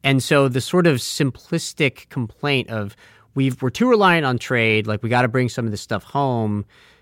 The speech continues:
that's just not realistic when you look at the way that the world actually works and, and that you look at what would actually be beneficial. You know what I mean? Like, uh,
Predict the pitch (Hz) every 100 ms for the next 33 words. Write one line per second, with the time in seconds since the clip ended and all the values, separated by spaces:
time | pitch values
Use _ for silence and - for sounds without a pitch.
0 | _ _ _ 190 220 247 - 220 190 180
1 | 160 170 - 117 131 127 123 135 135 -
2 | 123 110 123 131 135 117 120 110 113 110
3 | 107 104 - 110 101 113 151 120 101 -
4 | 107 101 107 101 110 123 131 117 131 156
5 | 156 120 127 - 123 107 107 104 110 107
6 | - - 147 - - - 117 170 185 170
7 | 170 156 160 156